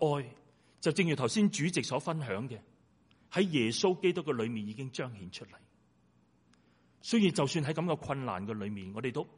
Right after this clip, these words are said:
唔需要懷疑上帝對我哋嘅愛。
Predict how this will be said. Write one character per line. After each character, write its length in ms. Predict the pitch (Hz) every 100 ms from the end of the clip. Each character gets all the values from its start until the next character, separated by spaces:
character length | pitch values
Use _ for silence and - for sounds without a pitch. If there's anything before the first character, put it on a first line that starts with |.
| 113
唔 280 | 98 95
需 180 | 92 -
要 220 | 143 117 95
懷 260 | 92 80 76
疑 180 | 78 78 - _ _ _ _
上 320 | - - 92
帝 180 | 92 92
對 180 | 92 95
我 120 | 85
哋 120 | 80 76
嘅 80 |
愛。 280 | 78 76 71